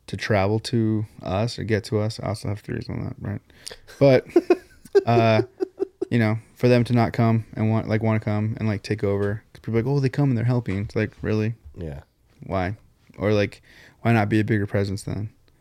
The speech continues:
Speaker 1: Why keep your, you know, why keep, why keep your existence a secret?"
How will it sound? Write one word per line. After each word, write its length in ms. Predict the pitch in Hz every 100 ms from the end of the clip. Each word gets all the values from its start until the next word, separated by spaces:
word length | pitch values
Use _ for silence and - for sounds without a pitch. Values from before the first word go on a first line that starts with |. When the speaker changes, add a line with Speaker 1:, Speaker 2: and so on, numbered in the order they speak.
| _ _ _ _ _ _ -
Speaker 1:
Why 180 | 107
keep 240 | 110 120 110
your, 360 | 110 104 101 - _ _ _ _ _ _
you 100 | 110
know, 240 | 104 98 107 _ _ _ _ _
why 240 | 107 107
keep, 180 | 107 - - - 101 -
why 180 | 104 107
keep 220 | - 110
your 280 | 104 95 - -
existence 640 | - 107 104 - 104 - -
a 40 |
secret?" 500 | - - 107 - 90